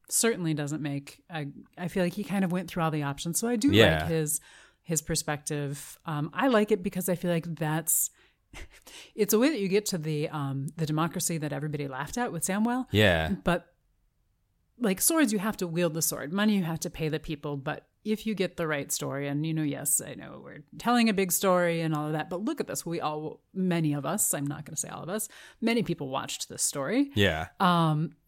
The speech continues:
Speaker 1: so I feel like, meta or not, there is a strong, uh, statement to be made about the strength of story.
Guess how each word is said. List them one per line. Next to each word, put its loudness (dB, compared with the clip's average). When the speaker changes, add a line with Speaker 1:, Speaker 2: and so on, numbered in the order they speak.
Speaker 1:
so 6
I 4
feel 0
like, 0
meta 0
or 2
not, 4
there 2
is 2
a -4
strong, 0
uh, -4
statement 2
to -16
be 0
made 0
about -6
the -4
strength -4
of -4
story. -2